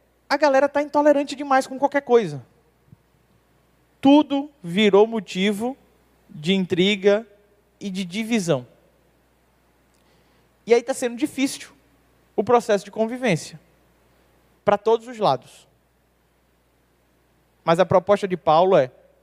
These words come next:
se você se considera forte, você tem que ter a capacidade de tolerar. Quer saber o quão forte você é?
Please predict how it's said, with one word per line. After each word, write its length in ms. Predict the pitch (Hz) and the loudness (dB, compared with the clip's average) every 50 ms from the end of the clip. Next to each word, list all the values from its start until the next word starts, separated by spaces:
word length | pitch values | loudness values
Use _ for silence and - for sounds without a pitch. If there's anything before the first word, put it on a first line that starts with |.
| _ _ _ _ | _ _ _ _
se 80 | - | -6
você 200 | - 262 - 254 | -4 0 0 0
se 100 | 247 - | -2 -2
considera 460 | - 220 220 - 196 175 170 151 143 | -4 -6 -4 -4 0 2 2 2 2
forte, 580 | 139 - - 185 175 180 - - - - - _ _ _ _ _ _ _ _ _ _ _ _ _ _ _ _ _ _ - | 0 -2 0 2 2 2 0 -6 -20 -20 -20 _ _ _ _ _ _ _ _ _ _ _ _ _ _ _ _ _ _ -6
você 300 | 160 - - _ - - | -6 -6 -6 _ -10 -8
tem 100 | 190 185 | -8 -8
que 80 | - | -4
ter 100 | - 160 | -2 -2
a 60 | 151 | -2
capacidade 1000 | 143 - - 143 - _ - 220 - - 269 190 151 143 147 165 165 165 185 208 - _ _ _ _ _ _ _ _ - | -2 -4 -6 -10 -2 _ 0 -2 0 -4 -4 0 2 2 2 2 0 -4 -14 -20 -20 _ _ _ _ _ _ _ _ -12
de 100 | 156 165 | -8 -2
tolerar. 440 | 165 175 170 165 156 135 113 - - _ _ _ _ _ _ _ _ _ _ _ _ | 0 0 2 2 0 -2 -4 -6 -10 _ _ _ _ _ _ _ _ _ _ _ _
Quer 120 | - 247 247 | 0 0 0
saber 280 | - - 247 202 202 233 | 0 0 0 4 4 4
o 100 | 247 240 | 4 2
quão 320 | - - 285 330 359 370 | 2 2 4 4 4 2
forte 380 | - - 226 226 262 269 - 277 | 0 2 2 4 4 2 0 -4
você 260 | 220 220 220 - 214 | -4 -4 -2 0 2
é? 320 | 185 175 202 269 - _ | 4 4 4 2 -2 _